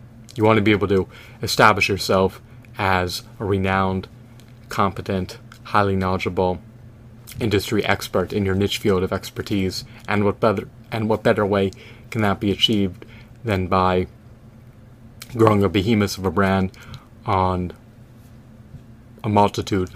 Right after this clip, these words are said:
of social media platforms? You can publish your content to YouTube, Facebook, Twitter,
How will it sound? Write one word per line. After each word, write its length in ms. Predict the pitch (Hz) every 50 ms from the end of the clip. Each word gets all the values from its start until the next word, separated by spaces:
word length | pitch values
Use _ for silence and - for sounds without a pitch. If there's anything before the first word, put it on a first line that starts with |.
| - - -
of 120 | 107 -
social 320 | - - 120 101 - - 101
media 240 | 95 92 85 95 85
platforms? 800 | - - 98 95 95 95 - - 95 92 90 90 90 - - - - - - - - - - - - - - - - - - - - - - - - - - - - - - - - - - - - - - -
You 100 | 110 95
can 180 | 113 98 85 - - - - -
publish 300 | - 117 - 104 92 -
your 100 | 104 87
content 520 | - - 101 101 98 - - 98 92 92 -
to 300 | - 98 92 90 87 - - - - - - - - - - - - -
YouTube, 580 | - 101 98 - - - 98 95 92 92 92 - - - - - -
Facebook, 560 | - 113 101 95 - - - 98 95 90 - - - - - -
Twitter, 440 | - - 113 98 92 95 92 90